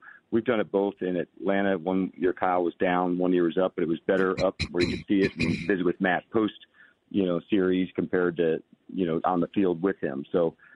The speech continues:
um, I'll let that play out, and I may even take that into preseason some. Uh, where does it go with Brian, who's here, who's got plenty of experience as well, and, you know, how can we best support Cliff and the quarterbacks,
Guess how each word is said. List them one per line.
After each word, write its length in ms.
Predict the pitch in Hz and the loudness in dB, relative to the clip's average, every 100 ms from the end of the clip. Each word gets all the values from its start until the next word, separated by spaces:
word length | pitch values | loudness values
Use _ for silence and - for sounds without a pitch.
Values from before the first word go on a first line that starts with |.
| _ | _
um, 340 | - 92 87 - - | -2 0 0 -4 -2
I'll 80 | 120 | 0
let 140 | 131 | 0
that 140 | 117 - | -2 0
play 160 | 107 | 0
out, 160 | 92 73 _ | 0 -6 _
and 140 | 87 87 | -10 -4
I 40 | |
may 160 | 98 92 | -2 0
even 200 | 90 90 | -2 -2
take 200 | 95 87 | -4 0
that 100 | 90 | 0
into 180 | 90 85 | 0 0
preseason 500 | 107 - 104 90 - | -2 0 -2 -2 0
some. 260 | 104 104 - - _ - | 2 0 -2 -16 _ -4
Uh, 340 | 85 80 78 | 0 2 2
where 200 | 78 92 | 2 0
does 100 | 87 | 0
it 40 | 82 | 0
go 100 | 90 | 0
with 120 | 80 | 2
Brian, 340 | 92 98 107 104 | 0 2 0 -4
who's 160 | 95 - | -6 0
here, 240 | 104 107 | 2 2
who's 160 | 95 78 | -2 -4
got 220 | 85 - | -4 -2
plenty 180 | 95 92 | -2 0
of 60 | 90 | -2
experience 440 | - 101 95 87 | -2 0 0 0
as 80 | 82 | -2
well, 300 | 87 104 113 - - _ - | 2 2 0 -4 -20 _ -6
and, 360 | 87 87 80 76 - | 0 0 0 -2 -2
you 120 | 92 | -2
know, 100 | 87 | 0
how 160 | 95 101 | -2 0
can 140 | 90 | 0
we 100 | 85 | 0
best 260 | 80 95 - | 0 -2 -4
support 400 | - 98 90 - _ _ | -4 0 0 -4 _ _
Cliff 260 | - 104 95 - - - | -2 0 -2 -10 -20 -14
and 280 | 85 98 95 | -4 0 0
the 60 | |
quarterbacks, 500 | - 95 87 85 80 | 0 0 2 2 0